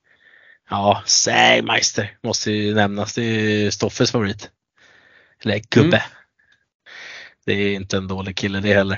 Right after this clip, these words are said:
Speaker 1: kan man ju säga. Nej, men, eh, Sollentuna, bra lag. Eh, kommer vara mer uppe i toppen och fightas. Och som sagt, de här topp tre lagen skulle kunna byta plats huller om buller. Eh, så plats nummer ett då, Järfälla Bele.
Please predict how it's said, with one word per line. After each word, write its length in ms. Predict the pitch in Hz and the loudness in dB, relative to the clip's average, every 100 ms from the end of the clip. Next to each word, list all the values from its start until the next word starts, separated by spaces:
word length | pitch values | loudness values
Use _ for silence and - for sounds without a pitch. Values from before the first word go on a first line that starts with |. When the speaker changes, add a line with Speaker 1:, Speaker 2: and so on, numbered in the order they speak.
| - | -8
Speaker 1:
kan 140 | - | -12
man 60 | 107 | -8
ju 40 | |
säga. 200 | 98 107 101 - _ _ - - - - | -4 -4 -6 -18 _ _ -20 -18 -18 -4
Nej, 200 | 113 123 | 4 4
men, 160 | 127 127 | 4 2
eh, 380 | 127 127 127 120 | 4 6 4 2
Sollentuna, 560 | 127 120 120 123 113 | 0 -2 0 0 0
bra 180 | 104 123 | 2 4
lag. 340 | 120 110 101 - - | 4 2 -2 -16 -10
Eh, 560 | 110 110 107 101 98 101 | -6 -4 -4 -4 -6 -8
kommer 420 | - 104 101 98 | -4 0 2 0
vara 160 | 98 98 | 0 0
mer 200 | 101 98 | 0 -2
uppe 160 | 95 | -2
i 40 | 98 | -2
toppen 320 | 107 95 101 | -2 -4 -8
och 80 | 95 | -2
fightas. 500 | 98 92 - 90 - | 0 0 -4 -2 -4
Och 260 | 92 90 | -4 -6
som 140 | 90 95 | -8 -4
sagt, 320 | 95 - - - - - - - - | -6 -6 -18 -18 -18 -18 -20 -20 -8
de 120 | 101 | 0
här 260 | 98 92 90 - _ | 2 2 0 -6 _
topp 140 | - 92 | -4 0
tre 180 | 107 98 | 2 4
lagen 260 | 95 92 | 2 0
skulle 180 | 90 95 | -6 -8
kunna 180 | - 92 | -8 -8
byta 180 | 90 - | -8 -4
plats 320 | 104 92 - | -4 -2 -4
huller 140 | 92 | -4
om 80 | 95 | -4
buller. 340 | 98 92 92 - | -6 -6 -8 -8
Eh, 360 | 101 95 92 90 - _ _ - - - | -6 -6 -6 -8 -12 _ _ -20 -20 -12
så 140 | - | -6
plats 240 | - 104 - | 0 0 0
nummer 160 | 98 | -4
ett 160 | 101 107 | -4 -4
då, 140 | 92 | -6
Järfälla 400 | 90 98 92 98 | -2 -2 -2 -4
Bele. 320 | 95 95 92 | -2 -2 -2